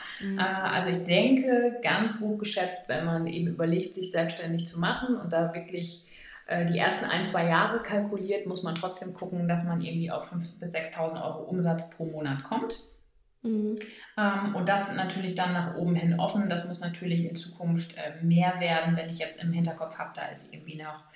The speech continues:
Speaker 2: ein Partner und zwei Kinder und ein Hund, äh, die alle natürlich auch Brötchen haben möchten, äh, dann ist das, glaub ich, schon ein realistischer Ansatz.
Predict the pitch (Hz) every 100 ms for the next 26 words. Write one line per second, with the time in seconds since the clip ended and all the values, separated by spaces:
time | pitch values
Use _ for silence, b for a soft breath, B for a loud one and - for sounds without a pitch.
0 | B 175 170 175 170 170 160 170 165 160
1 | - 175 170 165 165 - 165 240 240 -
2 | B B B B - 185 185 185 - 180
3 | 180 170 170 170 170 - - - 175 190
4 | 180 196 170 175 170 170 170 165 165 165
5 | B B - 175 165 165 165 165 165 165
6 | - 156 156 156 160 151 135 143 156 -
7 | 160 151 151 147 - 156 - 139 139 -
8 | - -